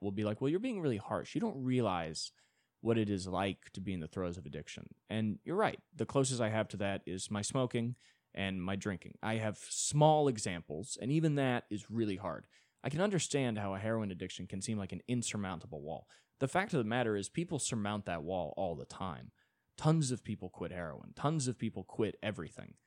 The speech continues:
So it is possible. So I'm never one to go like, "Oh, God, he just can't help himself." It's like he could. He's choosing not to. It's a choice. He has power. You're actually being shitty to him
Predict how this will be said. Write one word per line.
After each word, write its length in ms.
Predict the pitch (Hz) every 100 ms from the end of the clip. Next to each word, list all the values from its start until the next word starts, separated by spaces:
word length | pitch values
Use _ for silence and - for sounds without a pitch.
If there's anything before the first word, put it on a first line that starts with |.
| _ _ _ _ _
So 220 | - 156
it 80 | 156
is 140 | 165
possible. 760 | 131 - - 135 - 87 67 -
So 240 | - - 131
I'm 260 | 139 147
never 340 | 156 175 170 160
one 360 | 131 131 131
to 80 | 127
go 160 | 120 117
like, 180 | 110 -
"Oh, 220 | 151 135
God, 400 | 120 131 123 113
he 180 | 117 139
just 200 | 147 131
can't 240 | 147 117
help 240 | 113 151 -
himself." 420 | 92 - 80 -
It's 100 | 107
like 140 | 117
he 120 | -
could. 300 | 139 - 147
He's 140 | 107 104
choosing 460 | - 151 131 107
not 260 | 90 78 -
to. 200 | - - - _ _ _ -
It's 180 | 104 -
a 60 |
choice. 480 | - - 135 90 -
He 100 | 113
has 220 | 107 101 -
power. 460 | - 113 104 58 - _ _ _ _ _ -
You're 320 | 139 196 208
actually 500 | 180 165 - 147 135
being 540 | 110 127 127 120 107 - -
shitty 560 | - - 151 131 101 -
to 140 | 95
him 380 | 90 78 65